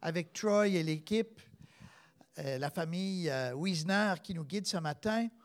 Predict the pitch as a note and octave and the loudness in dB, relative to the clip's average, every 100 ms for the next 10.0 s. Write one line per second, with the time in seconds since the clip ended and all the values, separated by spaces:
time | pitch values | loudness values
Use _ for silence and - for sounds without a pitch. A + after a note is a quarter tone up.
0 | - - _ - - C#3 - D3+ - - | -20 -20 _ -12 -8 -8 -6 -6 -6 -4
1 | G3+ A3 F#3+ C3+ - B2+ A#2+ D3 C3+ - | -2 -2 -4 -10 -14 -14 -8 -6 -6 -6
2 | F#3 - B3 G3 D#3+ E3 - C#4 G3+ F#3 | -8 -4 -2 0 0 -2 2 2 2 0
3 | E3+ E3 G3 A3+ G3+ - - - _ - | 0 -2 -2 -2 -6 -10 -20 -20 _ -2
4 | A#3 B3 G#3 C4+ B3 A3 F3 G3+ G#3 C4+ | 0 0 0 2 4 4 2 -2 0 4
5 | C#4 D4 - - _ _ _ _ _ _ | 6 4 0 -20 _ _ _ _ _ _
6 | _ _ _ _ - F#3+ F#3 F#3 F#3 A3 | _ _ _ _ -4 2 4 4 2 2
7 | A3 A3+ - D4 D#4 C4 D4+ C4 G3+ D#4 | 2 2 2 2 2 0 2 2 2 2
8 | E4 - G#3 G#3 A#3+ A#3+ A#3+ A3 C4 A#3+ | 0 0 0 2 0 -2 -6 -4 -2 -2
9 | A3+ A#3 A3+ G#3+ - B3+ C#4+ C4 G3 B2+ | 0 0 2 0 -2 -2 2 2 2 -4